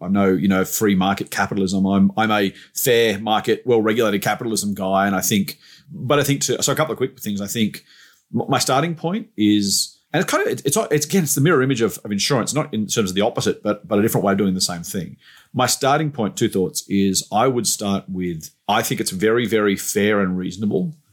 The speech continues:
for those who are able, and that's effectively most of us with superannuation, to make provision for our own retirement rather than relying on the taxation, uh, revenue of future generations. Now, to be fair, I'm paying for my super and for my parents and grandparents.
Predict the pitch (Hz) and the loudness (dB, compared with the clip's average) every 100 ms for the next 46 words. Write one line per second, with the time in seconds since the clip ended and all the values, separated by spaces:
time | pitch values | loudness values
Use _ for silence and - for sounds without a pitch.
0 | _ _ - 104 95 92 87 98 104 110 | _ _ -4 0 2 2 0 -2 0 2
1 | 117 - 98 87 87 98 143 90 - 101 | 2 2 2 2 0 -2 -4 -6 -6 -8
2 | - 87 87 90 92 85 - - 92 87 | -6 -2 0 0 0 -4 -4 -4 -4 -4
3 | 85 87 90 143 - _ _ - 110 107 | -4 -6 -6 -8 -8 _ _ 0 0 0
4 | 101 101 90 98 101 92 92 101 104 95 | 0 0 0 -2 2 2 4 4 4 2
5 | - 87 92 - 98 98 92 95 92 - | 0 -2 -4 0 2 2 2 0 0 0
6 | 92 95 95 92 90 - 90 87 87 80 | 0 2 2 2 0 -2 0 2 0 -2
7 | - - _ 98 107 104 101 101 101 90 | -14 -20 _ -2 -2 0 0 0 -2 -6
8 | 85 _ _ 98 98 113 113 107 104 - | -10 _ _ -4 2 2 2 2 2 0
9 | 90 - 101 - 92 82 73 - - - | -2 0 0 0 -2 0 -2 -6 -10 -12
10 | - - 117 104 123 107 208 147 175 - | -12 -2 -2 0 -4 0 2 2 0 -12
11 | _ _ - 127 131 117 104 104 104 110 | _ _ -2 -2 0 -2 -2 -2 0 0
12 | - - - 120 139 143 - _ - 127 | 0 -2 -2 -2 0 0 -4 _ -6 -2
13 | 101 - 113 131 120 101 127 - 151 156 | -2 0 0 0 -2 -2 -4 0 0 0
14 | 147 | -2